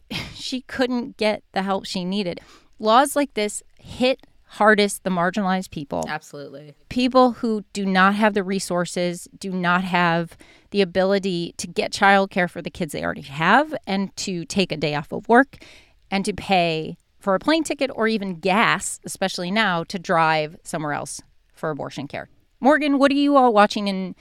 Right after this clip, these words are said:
Speaker 1: Pittsburgh and, and the state of Pennsylvania? What's, uh, going forward?
Speaker 2: Yeah, so, I mean, already eighty-three percent of abortions in Pennsylvania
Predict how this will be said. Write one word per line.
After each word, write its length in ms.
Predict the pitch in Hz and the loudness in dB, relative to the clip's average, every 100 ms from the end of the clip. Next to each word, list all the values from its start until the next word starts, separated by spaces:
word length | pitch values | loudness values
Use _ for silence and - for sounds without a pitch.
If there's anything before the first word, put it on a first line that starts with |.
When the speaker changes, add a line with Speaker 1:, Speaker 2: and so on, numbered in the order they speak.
| - - _ _ | -20 -20 _ _
Speaker 1:
Pittsburgh 580 | - 269 - 214 156 - | 0 0 2 0 0 -4
and, 480 | - 170 175 170 - - | -4 -4 -2 -4 -8 -6
and 300 | 180 180 175 | -4 -4 -4
the 60 | 175 | -2
state 500 | - - 202 220 - | -4 0 0 0 -4
of 80 | 165 | -8
Pennsylvania? 640 | 190 175 180 214 190 170 156 | -8 -6 -6 -6 -6 -8 -10
What's, 600 | - 165 180 - - - - | -12 -2 -2 -2 -14 -14 -10
uh, 80 | 175 - _ | -10 -10 _
going 240 | 202 196 | 2 2
forward? 440 | 180 175 175 165 - - - - - | 0 -4 -2 -4 -10 -18 -20 -20 -8
Speaker 2:
Yeah, 320 | 277 392 349 | 0 2 2
so, 500 | - 330 302 294 262 - _ _ | 0 2 2 2 0 -4 _ _
I 160 | - 226 | -16 -6
mean, 160 | 233 220 | -2 0
already 720 | 220 240 170 226 180 131 - | 2 0 0 -4 -4 -12 -6
eighty-three 520 | 175 202 233 220 226 | -4 0 -2 -2 -6
percent 640 | 202 190 180 196 175 165 - _ _ _ _ _ - | -6 -8 -8 -4 -4 -4 -10 _ _ _ _ _ -2
of 480 | 156 156 156 147 131 | -2 0 -4 -8 -10
abortions 1120 | 143 139 143 151 156 139 139 131 131 - - _ _ _ | -10 -8 -8 -8 -6 -4 -6 -8 -10 -10 -12 _ _ _
in 140 | 156 156 | -10 -8
Pennsylvania 920 | 175 160 160 139 139 147 143 143 135 | -8 -8 -8 -6 -6 -8 -10 -10 -12